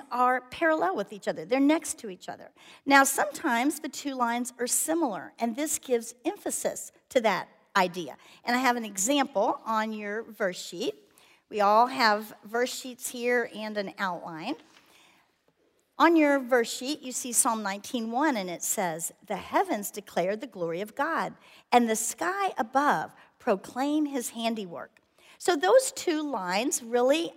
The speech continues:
um, say kind of the same thing, that look up, see God's, uh, handiwork. Uh, another example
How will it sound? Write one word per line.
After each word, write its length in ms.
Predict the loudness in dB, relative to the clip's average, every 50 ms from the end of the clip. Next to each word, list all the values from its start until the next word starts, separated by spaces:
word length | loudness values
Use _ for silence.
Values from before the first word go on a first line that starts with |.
| -6
um, 340 | -4 -2 -2 -2 -2 -2 -2
say 640 | -4 -4 -4 -4 -6 -2 2 4 4 6 4 4 2
kind 220 | 0 -4 -6 -4
of 60 | -2
the 80 | -2 -2
same 400 | -2 -2 -4 -4 -4 -6 -8 -10
thing, 460 | -8 _ -4 -4 -4 -4 -6 -6 -6 -8 -14 -20 -20 _ -2
that 300 | 0 0 0 -2 -6 -10
look 300 | -8 -6 -6 -6 -6 -8
up, 200 | -8 -8 -10 -12 _ _ _ _ _
see 240 | -10 -8 -8 -8 -4
God's, 480 | -2 -2 0 0 -2 -2 -2 -2 -4 -6 -8 -14 -20 _ -18
uh, 140 | -16 -14 -14 -10 -4 -2
handiwork. 480 | -2 -2 -2 -4 -8 -10 -12 -14 -16 _ _ _ -20 -20 -20 _ -20 _ -20 -20 _ _ 0
Uh, 240 | 2 4 4 2 0 -2 -8 0 _
another 440 | 6 6 8 8 8 6 6 6 4
example 800 | 2 2 -2 -6 -4 -4 -2 -2 -2 -4 -2 -2 0 0 -2 -2